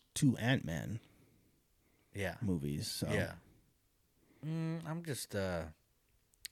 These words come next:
Speaker 2: I'm just looking forward to, to seeing the Hulk again. I just wanna see that. I want them to do World War Hulk.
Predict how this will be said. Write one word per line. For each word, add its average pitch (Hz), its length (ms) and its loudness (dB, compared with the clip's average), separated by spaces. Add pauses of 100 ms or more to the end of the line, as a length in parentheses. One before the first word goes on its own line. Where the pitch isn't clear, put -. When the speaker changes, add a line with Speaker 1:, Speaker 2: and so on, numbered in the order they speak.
(760)
Speaker 2:
I'm 180 120 -2
just 123 180 -4
looking 92 200 -2
forward 87 320 0
to, 85 540 -4
to - 140 -8
seeing 101 200 -2
the 90 60 -4
Hulk 90 300 -4
again. 85 260 -8
I 92 60 -4
just 113 160 -6
wanna 92 160 -4
see 87 120 -6
that. - 240 -10 (480)
I 101 100 0
want 127 220 2
them 123 120 -2
to 110 120 -4
do 98 140 -2
World 87 320 -2
War 87 220 -4
Hulk. - 400 -10